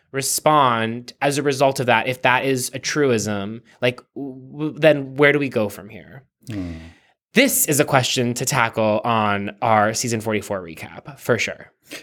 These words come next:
Speaker 2: Yeah, yeah. Well, we are almost twenty minutes in, so let's get into an actual recap. <laughs> 'Cause there is stuff I want to discuss.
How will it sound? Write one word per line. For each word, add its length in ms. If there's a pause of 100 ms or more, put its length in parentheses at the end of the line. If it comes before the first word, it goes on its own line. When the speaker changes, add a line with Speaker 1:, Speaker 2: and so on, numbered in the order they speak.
(100)
Speaker 2:
Yeah, 440
yeah. 280
Well, 160
we 120
are 140
almost 320
twenty 220
minutes 320
in, 180
so 160
let's 240
get 220
into 600
an 120
actual 460
recap. 600 (340)
<laughs> 840 (880)
'Cause 200
there 100
is 260
stuff 340
I 120
want 400
to 380
discuss. 580